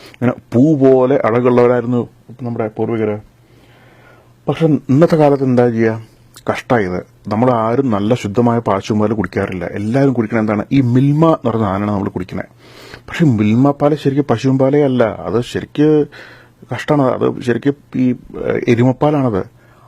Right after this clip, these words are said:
അത് കുടിച്ച വലിയ ഗുണമൊന്നുമില്ല. എരുമപ്പാലാണെന്ന് മാത്രമല്ല, മിൽമയിൽ പലപ്പോഴും ഈ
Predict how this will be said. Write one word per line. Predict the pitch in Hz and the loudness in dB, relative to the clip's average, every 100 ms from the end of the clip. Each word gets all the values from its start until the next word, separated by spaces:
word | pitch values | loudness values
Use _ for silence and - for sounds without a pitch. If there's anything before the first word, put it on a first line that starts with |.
| - | -8
അത് | - 139 | -2 0
കുടിച്ച | 139 120 | 2 2
വലിയ | 135 135 139 | 2 4 2
ഗുണമൊന്നുമില്ല. | 117 127 131 110 95 - _ - - - - | 2 2 0 0 -2 -6 _ -20 -20 -20 -6
എരുമപ്പാലാണെന്ന് | 110 113 127 135 147 151 156 | -2 0 2 2 2 2 2
മാത്രമല്ല, | 131 104 143 131 98 98 - _ _ _ _ - _ _ _ _ - - - | 0 0 0 2 0 -2 -6 _ _ _ _ -20 _ _ _ _ -20 -20 -4
മിൽമയിൽ | 117 123 131 151 156 - | 2 2 4 4 2 -2
പലപ്പോഴും | 95 95 117 98 82 - _ - - - | -4 -2 0 -2 -4 -16 _ -20 -20 -6
ഈ | 127 | -6